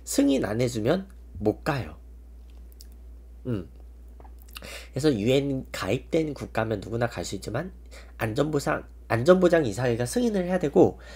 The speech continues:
이 안전보장이사회에서, 줄여서 안보리라 그러죠. 상임이사국이 다섯 개국이 있어. 근데 이 다섯 개국이 거부권을 쓸 수 있어요.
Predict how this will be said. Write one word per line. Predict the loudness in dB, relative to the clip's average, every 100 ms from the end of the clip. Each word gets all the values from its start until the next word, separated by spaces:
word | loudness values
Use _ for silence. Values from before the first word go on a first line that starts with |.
| -18 -16 0
이 | 2 2 0
안전보장이사회에서, | 2 4 6 4 2 0 0 -2 -4 -8 -8 -16 -16 6
줄여서 | 8 8 4
안보리라 | 2 2 2 0
그러죠. | -2 -2 -6 -6 -18 -20 -20 -20 -20 -20 -12
상임이사국이 | -4 0 2 0 0 -2 -2 0 0
다섯 | -2 -8 -4
개국이 | -4 -4 -6
있어. | -6 -8 -10 -14 -20 -20 -20 -20 -16 -16 -14 -16 -6
근데 | 2 4
이 | 4 2
다섯 | -2 -4 -4
개국이 | 0 -2 0 -2 -2 -4 -18 -20 -20 -20 -20 -20 -20 -20 -20 -20 -20 -16
거부권을 | -4 -2 0 4 6 4
쓸 | 2 0
수 | -2 -4
있어요. | -10 -12 -14